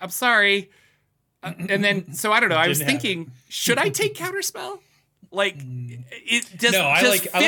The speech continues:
Speaker 1: fifth
Speaker 2: your idea
Speaker 1: edition
Speaker 2: that you're a
Speaker 1: need
Speaker 2: conjuration.
Speaker 1: Counterspell? Like, does
Speaker 2: Yeah,
Speaker 1: fifth
Speaker 2: no.
Speaker 1: edition need Counterspell? 'Cause
Speaker 2: No,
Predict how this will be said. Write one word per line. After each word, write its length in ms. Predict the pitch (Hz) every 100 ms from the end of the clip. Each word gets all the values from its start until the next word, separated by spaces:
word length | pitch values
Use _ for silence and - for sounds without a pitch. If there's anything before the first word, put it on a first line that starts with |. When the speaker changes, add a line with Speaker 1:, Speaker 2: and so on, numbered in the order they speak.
| -
Speaker 1:
fifth 40 |
Speaker 2:
your 120 | 294 269
idea 40 | 254 -
Speaker 1:
edition 120 | 240
Speaker 2:
that 60 | 208
you're 120 | 180
a 40 |
Speaker 1:
need 120 | 208 220
Speaker 2:
conjuration. 640 | 131 123 196 185 151 -
Speaker 1:
Counterspell? 160 | 120 120 _ _ _ _
Like, 180 | - 170
does 140 | 139 170
Speaker 2:
Yeah, 40 |
Speaker 1:
fifth 140 | 247 247
Speaker 2:
no. 40 |
Speaker 1:
edition 340 | 233 208 220 180
need 200 | 175 165
Counterspell? 640 | - 143 127 - 85 - _ _ _ _ _ -
'Cause 140 |
Speaker 2:
No, 40 | 214